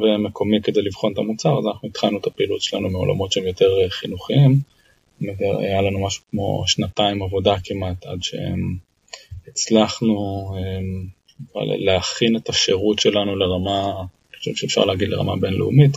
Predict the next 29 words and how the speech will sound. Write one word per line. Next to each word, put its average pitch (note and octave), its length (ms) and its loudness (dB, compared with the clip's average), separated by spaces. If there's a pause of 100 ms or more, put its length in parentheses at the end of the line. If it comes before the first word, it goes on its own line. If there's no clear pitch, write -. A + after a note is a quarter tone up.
ובאמת F#2+ 360 -4
היום F#2+ 140 -2
אנחנו F#2+ 280 -2
עובדים F#2 320 2
עם F#2+ 180 0 (800)
החברות - 340 0
הכי - 180 -4
גדולות F#2 360 2
שיש, - 640 0
אה, F#2 500 2 (500)
גם F#2 180 -4
בארץ, A2+ 540 2
גם - 140 -2 (120)
כמו A3 120 -6
שאמרת, F#2 420 -2 (800)
בחודשים F#2+ 360 -4
האחרונים, G2 560 -2
אה, G2 60 -2 (500)
בעולם, G2+ 580 4 (960)
אה, F#2 120 -8
ארצות F2+ 300 -10
הברית A#2 340 2
כמה A2+ 260 2
לקוחות, G#2+ 720 6 (140)
יצא - 180 -4
לנו G2 260 -4
להיות G2 400 2
בפרויקטים G2 1040 0
מסוימים, G2+ 680 2